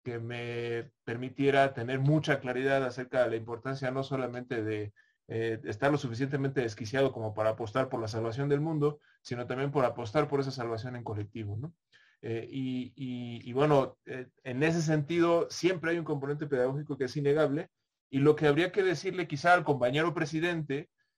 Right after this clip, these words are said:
es, eh, con el que en general suelo estar de acuerdo, pero en este caso creo que hay imp-, discrepancias importantes, es, eh, no todo el contenido es, es, es erróneo.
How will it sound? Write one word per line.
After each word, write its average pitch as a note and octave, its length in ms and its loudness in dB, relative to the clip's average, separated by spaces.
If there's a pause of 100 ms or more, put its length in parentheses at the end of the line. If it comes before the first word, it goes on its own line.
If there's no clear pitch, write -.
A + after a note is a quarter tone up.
(140)
es, C#3+ 560 0
eh, B2 680 0
con A#2 160 -4
el B2 140 0
que C3 120 0
en B2+ 100 -2
general B2 380 4
suelo E3 240 4
estar D#3 240 2
de D#3 80 6
acuerdo, D#3 440 4
pero A2+ 140 -4
en B2 100 -6
este C#3 200 -4
caso D3+ 280 2
creo C#3+ 180 2
que C#3+ 100 0
hay C#3 120 2
imp-, C3+ 200 -10
discrepancias B2 600 -6
importantes, C3 600 -4
es, D3+ 300 0 (440)
eh, B2 300 -8
no D3+ 260 0
todo G#3 260 4
el G3 100 -4
contenido E3 680 2
es, D#3 260 4 (140)
es, - 420 -4
es B2 300 -6
erróneo. C3 580 4